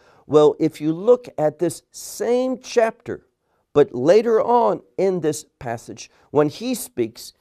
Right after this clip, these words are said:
and notice what the scripture says, I'm speaking about verse forty-three, Genesis twenty-four, verse, verse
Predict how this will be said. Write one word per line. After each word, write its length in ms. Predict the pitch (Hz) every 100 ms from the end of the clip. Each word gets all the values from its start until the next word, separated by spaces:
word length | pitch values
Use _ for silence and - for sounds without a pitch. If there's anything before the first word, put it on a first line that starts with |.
| _ -
and 180 | 120
notice 240 | 139 165 151
what 120 | 160
the 100 | 143
scripture 380 | - 165 - 156
says, 340 | - 160 156
I'm 140 | 127 127
speaking 360 | - 165 165
about 320 | 143 139 135 -
verse 380 | 120 147 147 - _
forty-three, 1600 | - 165 160 151 127 _ _ _ _ _ _ - 165 165 208 208 _ _ _ _ _ _ _ _ _ _ _ _ _ _ _ _ _
Genesis 460 | - 147 160 147 147
twenty-four, 500 | - 156 160 165 156
verse, 340 | 139 143 - _ _ _ _ _ -
verse 340 | 147 151 -